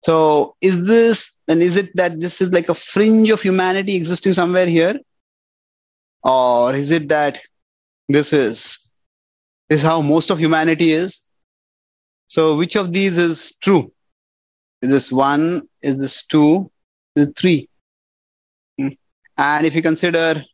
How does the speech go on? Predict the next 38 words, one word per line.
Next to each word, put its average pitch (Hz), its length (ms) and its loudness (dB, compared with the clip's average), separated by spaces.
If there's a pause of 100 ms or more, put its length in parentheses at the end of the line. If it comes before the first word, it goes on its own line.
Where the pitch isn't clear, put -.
(800)
you - 80 -8
know, - 60 -12 (720)
a 156 40 0
more 185 320 2
uncomfortable 175 520 -2
question 175 340 -2
would 170 140 0
be, 165 200 2
you 175 160 -10 (680)
know, 160 140 2
where 170 280 2
do 175 120 0
we 214 140 0
stand? - 460 -6 (1300)
Are 139 100 0
we 151 160 2
here? 165 480 2 (960)
Are 127 140 0
we 143 80 -2
somewhere 139 400 0
here? 147 340 2
Or 170 40 2
are 156 220 2
we 160 180 2
in 151 260 -2
this? 156 320 -4 (100)
Certainly 147 320 2
hope 156 220 0
you're 147 100 2
not 135 180 -2
here. 131 260 0 (1120)
But 165 120 0
it 170 60 -4
raises 185 220 0
a 208 40 2
lot 196 160 0
of 208 120 -6
questions. - 680 -4